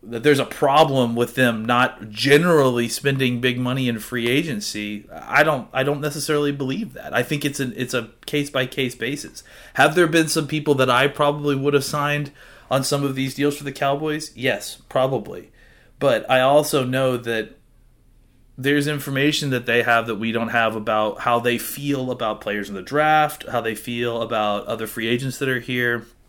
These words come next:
I, I just think that I, I think it's, it's, it's tough to, like, pigeonhole them into being a, a,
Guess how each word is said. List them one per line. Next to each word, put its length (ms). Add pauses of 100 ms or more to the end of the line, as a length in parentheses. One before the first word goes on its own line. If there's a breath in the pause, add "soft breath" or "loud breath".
(520)
I, 180
I 80
just 240
think 220
that 220 (1040 soft breath)
I, 420
I 100
think 240
it's, 280
it's, 340
it's 200
tough 320
to, 120
like, 460 (540 soft breath)
pigeonhole 580
them 360
into 640
being 560 (360)
a, 60
a, 480